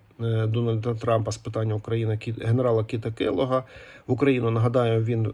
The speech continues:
прибув вчора теж, це понеділок був, і пробуде в Україні впродовж цілого тижня. Ймовірно, він, е, погоджуватиме якісь технічні деталі логістики, постачання озброєння, номенклатури озброєння, можливо, ще якісь, е,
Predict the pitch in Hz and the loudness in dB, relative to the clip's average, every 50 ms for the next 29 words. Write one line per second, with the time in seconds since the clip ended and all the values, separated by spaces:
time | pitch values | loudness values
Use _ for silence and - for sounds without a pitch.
0 | - - - 123 117 117 123 117 107 - - 160 175 185 170 151 - - 131 131 | -6 -6 -2 -2 0 0 0 -2 -4 -4 -2 0 2 2 2 2 2 0 0 0
1 | - - - 113 110 - 113 117 117 113 117 110 110 107 104 101 107 107 98 - | -2 -4 -6 -6 -4 -2 0 0 0 0 -2 -2 -2 -2 -2 -4 -4 -4 -4 -6
2 | - - 110 107 104 107 - - - _ - 123 127 127 139 139 131 120 120 117 | -8 -10 -8 -6 -6 -8 -10 -14 -14 _ -2 0 2 2 2 2 2 2 0 -2
3 | 113 120 123 120 120 113 113 - 120 113 117 110 110 - - 113 110 117 113 113 | -2 -2 -2 -2 -2 -4 -4 -4 -2 -2 -2 -2 -4 -4 -2 0 2 2 2 2
4 | - 180 165 - 139 117 - - - - - - - 123 139 143 147 147 160 185 | 0 -2 -2 -2 -4 -4 -6 -10 -20 -20 -20 -6 0 2 4 6 6 4 4 2
5 | 190 170 156 143 123 123 139 147 143 131 - - _ _ - 113 113 110 110 110 | 0 2 2 2 4 4 4 4 4 4 0 -4 _ _ -6 -2 0 0 2 2
6 | 107 107 110 - - - 127 113 107 135 139 131 123 131 127 113 113 110 117 113 | 0 0 -2 -6 -6 -4 0 2 4 4 4 4 2 0 -2 -2 0 0 0 -2
7 | 113 - 110 - - 113 117 135 131 113 - 131 120 117 123 113 127 117 107 101 | -2 -4 -6 -4 -4 -2 0 0 0 0 0 -2 -2 -2 0 0 2 2 2 2
8 | 107 107 104 - - - 117 113 139 175 - - - 139 - 139 131 123 120 - | 0 -2 -4 -4 -4 -2 0 0 0 -2 -4 -6 -6 -6 -4 -4 -6 -6 -6 -10
9 | - - - - - - 117 139 131 - 139 123 120 120 117 113 113 113 117 120 | -18 -20 -20 -12 -10 -6 -4 -4 -2 0 0 0 2 0 0 0 -2 -2 -2 -2
10 | 123 120 117 110 110 107 107 104 101 107 110 - - - - - 117 120 127 120 | 0 0 0 0 0 0 0 -2 -2 -4 -8 -12 -20 -20 -10 -4 -2 -2 0 0
11 | 117 120 127 123 120 - 180 170 156 139 135 123 117 117 113 120 127 120 117 113 | -2 -2 -2 -2 0 0 0 2 2 2 2 0 0 -2 -2 -2 0 0 0 0
12 | 110 107 104 - - - 117 113 110 123 120 113 110 - - - 104 101 98 - | 0 0 -2 -4 -4 -6 -6 -6 -4 -2 -2 -2 -2 -2 -2 -2 -4 -4 -4 -8
13 | 98 92 - - - - - - 107 110 110 110 110 110 110 | -10 -12 -12 -16 -16 -14 -10 -8 -6 -4 -4 -4 -4 -4 -4